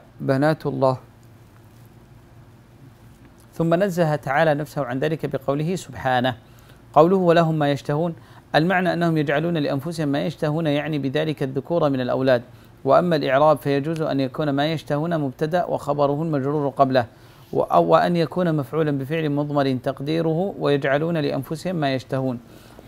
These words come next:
أو ي-، وأن يكون معطوفاً على البنات، على أن هذا يمنعه البص-، البصريون، لأنه من باب "ضربتني"، وكان ي-، يلزم عندهم أن يقال "لأنفسهم".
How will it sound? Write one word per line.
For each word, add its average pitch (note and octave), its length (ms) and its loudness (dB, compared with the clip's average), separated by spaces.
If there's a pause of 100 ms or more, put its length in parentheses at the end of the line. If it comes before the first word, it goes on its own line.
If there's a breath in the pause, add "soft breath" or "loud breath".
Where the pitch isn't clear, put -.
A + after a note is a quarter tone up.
أو D#3 140 8
ي-، D#3+ 60 0
وأن D#3 320 4
يكون E3 360 -2
معطوفاً E3 500 -4
على D3 140 0
البنات، C#3 460 0
على C#3 200 0
أن E3 220 -2
هذا D3 320 0 (100)
يمنعه C#3 480 -4
البص-، C3+ 360 -6
البصريون، C3+ 840 -4 (500 loud breath)
لأنه D3+ 680 0
من C3+ 240 -2
باب G3 320 2 (200)
"ضربتني"، D3 800 0 (500)
وكان D#3+ 340 0
ي-، D3+ 440 0
يلزم D3 560 -2
عندهم D3+ 380 -2
أن C#3+ 80 -2
يقال D#3+ 440 0
"لأنفسهم". B2 800 -4